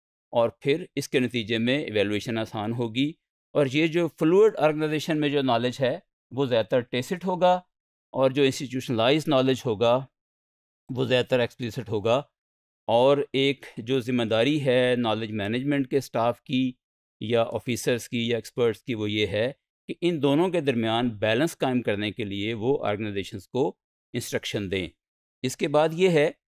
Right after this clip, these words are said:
कि आपकी टेक्स्ट बुक्स में कुछ मल्टीनेशनल कंपनीज का जिक्र है कि उन कंपनीज ने इस बैलेंस को कैसे पैदा किया है। तो उनके जो सक्सेस फैक्टर्स हैं, अ,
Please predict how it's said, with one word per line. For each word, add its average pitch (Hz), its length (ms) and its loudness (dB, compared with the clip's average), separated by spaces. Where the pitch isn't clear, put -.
कि 131 280 6
आपकी 120 300 0
टेक्स्ट - 280 -2
बुक्स 165 240 -4
में 160 220 -2
कुछ - 360 -2
मल्टीनेशनल 127 760 0
कंपनीज 151 460 0
का 175 120 2
जिक्र 143 280 0
है 147 240 -2
कि 170 60 2
उन 180 180 2
कंपनीज 156 560 0
ने 196 220 0
इस - 160 -10
बैलेंस 120 340 0
को 160 120 -4
कैसे 156 360 0
पैदा 101 320 0
किया 82 240 -12
है। - 100 -20
तो - 60 -14
उनके 143 320 -2
जो 147 120 2
सक्सेस - 760 -4
फैक्टर्स 160 480 -2
हैं, 175 140 4
अ, - 1120 -4